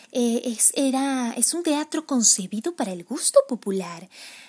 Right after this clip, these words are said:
Permite también que el pueblo aprenda, refleja los valores y, y, y las normas sociales, rompe unidades dramáticas y pues, ay, por decisión unánime,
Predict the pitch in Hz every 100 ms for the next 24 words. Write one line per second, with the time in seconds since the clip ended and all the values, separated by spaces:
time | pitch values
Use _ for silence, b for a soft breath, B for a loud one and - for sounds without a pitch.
0 | _ 254 247 254 302 - 330 254 220 220
1 | 285 403 277 - _ - 330 370 294 254
2 | - 262 269 254 240 226 269 262 269 240
3 | - - - 339 311 277 277 240 - 247
4 | 247 254 254 247 226 226 B - - 220
5 | 226 214 247 302 320 269 - 220 - 285
6 | 311 392 269 240 330 359 381 339 285 -
7 | - 320 320 294 302 311 311 - - 254
8 | 269 269 - - B B B B B B
9 | B _ _ _ _ - 330 311 294 294
10 | 294 285 302 - 359 381 381 320 269 254
11 | 254 254 311